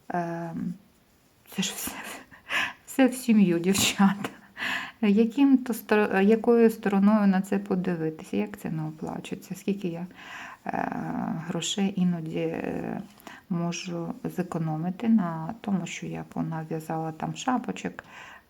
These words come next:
е, шкарпеточок, светриків. А взагалі, е, трикотаж у нас в родині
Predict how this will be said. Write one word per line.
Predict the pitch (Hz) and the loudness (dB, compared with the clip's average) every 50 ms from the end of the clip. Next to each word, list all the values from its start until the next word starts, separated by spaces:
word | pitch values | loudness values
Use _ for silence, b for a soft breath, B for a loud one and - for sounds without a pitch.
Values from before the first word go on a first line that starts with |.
| - - | -10 -6
е, | - 85 82 82 80 80 80 80 82 80 82 82 80 82 80 80 80 80 - - - 170 165 165 180 - - _ _ _ _ _ _ _ - _ _ _ _ _ _ _ _ _ _ _ _ _ _ B B B B B B B _ _ - - | -4 -4 -4 -4 -6 -6 -8 -8 -8 -8 -8 -8 -8 -8 -10 -8 -8 -8 -8 -8 -8 -10 -10 -12 -14 -14 -18 _ _ _ _ _ _ _ -20 _ _ _ _ _ _ _ _ _ _ _ _ _ _ B B B B B B B _ _ -18 -16
шкарпеточок, | - - - - 170 - - - - 233 240 226 233 185 180 - - 170 165 165 - - B B B B B B B B B B B B B _ - - | -16 -12 -8 -6 -6 -6 -4 0 2 2 2 2 0 -2 -4 -2 -4 -4 -4 -4 -8 -16 B B B B B B B B B B B B B _ -20 -18
светриків. | - - - 185 185 202 214 214 208 202 - 175 - - 165 160 - - - | -16 -8 -4 0 2 2 2 2 0 -2 -4 -6 -6 -6 -8 -8 -8 -6 -4
А | 180 175 | -4 -4
взагалі, | 170 170 175 190 185 196 208 208 233 247 240 | -4 -2 0 0 2 4 4 4 4 4 2
е, | 220 - 196 185 180 175 170 170 165 170 175 165 - | 2 2 0 -2 -2 -2 -2 -4 -6 -6 -8 -6 -4
трикотаж | - 202 196 - 202 196 - 262 277 302 302 - - - - 202 | -2 -2 0 0 -2 -2 0 0 0 0 -2 -6 -6 -8 -6 -4
у | 190 180 | -4 -2
нас | 175 180 185 185 - - - | 0 0 -2 -2 -4 -6 -8
в | 175 | -6
родині | 180 185 175 175 208 226 240 214 180 | -4 -4 -2 0 2 4 4 4 4